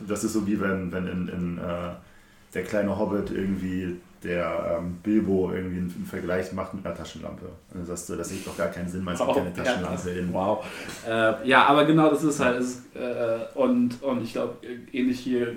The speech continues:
Speaker 2: und gerade Kefkas Sprache ist wohl
Speaker 1: Mhm.
Speaker 2: sehr geprägt von, von Woolsey und, äh, ja, ab, ab der G B A-Version, äh,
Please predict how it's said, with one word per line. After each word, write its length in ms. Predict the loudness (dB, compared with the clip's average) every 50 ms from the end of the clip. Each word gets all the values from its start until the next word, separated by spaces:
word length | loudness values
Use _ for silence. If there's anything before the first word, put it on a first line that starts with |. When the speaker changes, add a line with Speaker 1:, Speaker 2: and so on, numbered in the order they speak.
| -8 -8
Speaker 2:
und 220 | -8 -8 -8 -4
gerade 260 | -2 0 0 0 0
Kefkas 420 | -2 -2 -4 -4 -4 -6 -6 -8 -8
Sprache 320 | -6 -4 -2 -2 -2 -2 -2
ist 240 | -6 -6 -6 -6 -4
wohl 160 | -4 -2 -2
Speaker 1:
Mhm. 120 | -4 -6 -10 -12 -16 -20 -20 -20 _ -16
Speaker 2:
sehr 380 | -10 -4 0 0 2 2 2
geprägt 400 | 0 -2 -6 -4 -4 -4 -4 -4
von, 320 | -6 -4 -4 -2 -2 -4 -4
von 480 | -4 -4 -4 -2 -2 -2 -4 -6 -8 -10
Woolsey 540 | -10 -6 -2 -2 -2 0 2 0 2 2 0
und, 380 | 0 -2 -2 -2 -4 -4 -6 -8
äh, 300 | -6 -4 -2 -2 -4 -6 -8 -12 -16 -20 -20 -20 -20 -12
ja, 220 | -6 -4 -2 -2 -2
ab, 240 | -4 -6 -8 -12 -8
ab 160 | -8 -8 -4
der 120 | -4 -4 -2
G 120 | -2 -2
B 100 | -2 0
A-Version, 800 | 0 0 0 0 -2 -2 -2 -2 -2 0 0 0 -2 -2 -4 -6
äh, 580 | -12 -10 -6 -4 -2 -2 -2 -2 -2 -2 -4 -4